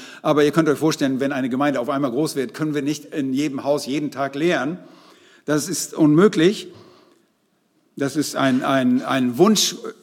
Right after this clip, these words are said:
den wir vielleicht mal haben, wenn wir mehrere Herden haben. Der Leiter widmet sein Leben der Herde,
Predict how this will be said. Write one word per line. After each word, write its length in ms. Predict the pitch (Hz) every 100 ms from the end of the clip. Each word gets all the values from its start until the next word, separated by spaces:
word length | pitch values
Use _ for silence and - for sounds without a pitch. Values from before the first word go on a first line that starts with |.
| 214
den 380 | 143 143 139
wir 160 | 127 131
vielleicht 300 | 143 135 127
mal 120 | 131
haben, 240 | 135 135 131
wenn 180 | 131
wir 100 | 123
mehrere 600 | 123 143 180 196 156 135
Herden 400 | 127 123 127 123
haben. 340 | 117 117 143 180 - _ _ _ _ _ _ _ _ _ -
Der 80 | 147
Leiter 460 | 160 214 214 147
widmet 360 | 185 220 180 -
sein 260 | 156 143
Leben 360 | 143 170 185 175
der 120 | 131
Herde, 580 | 120 147 170 165 151 147